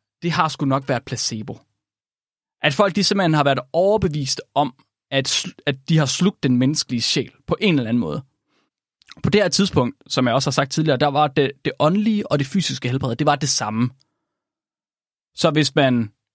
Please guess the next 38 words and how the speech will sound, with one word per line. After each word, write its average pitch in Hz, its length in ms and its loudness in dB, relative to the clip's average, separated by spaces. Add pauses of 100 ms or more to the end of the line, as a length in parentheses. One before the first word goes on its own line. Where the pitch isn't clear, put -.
(280)
hvis 143 160 -4
man 139 100 0
bare 185 220 2
kunne 214 120 0
holde 196 320 2
lidt 151 180 0
på 147 120 -2
den 117 80 -2
menneskelige 123 360 -2
sjæl, - 320 -4
ved 151 60 2
at 139 80 0
konservere 147 480 0
et 107 100 -4
menneske 117 280 -4
lidt. - 200 -16 (760)
Du 147 40 -8
ved, 156 120 2
det 156 60 2
er 160 60 2
ligesom, 196 200 0
når 190 100 4
man, 156 160 0
det 180 140 -2
er - 40 0
ligesom 196 200 -2
den 190 140 0
der 180 60 0
myte, 175 280 0
der 175 120 2
er 147 80 4
om, 131 160 2
at 120 60 -4
hvis 117 120 -6
du 147 80 -4
steger 185 340 2
en 160 120 0
bøf, 170 320 -2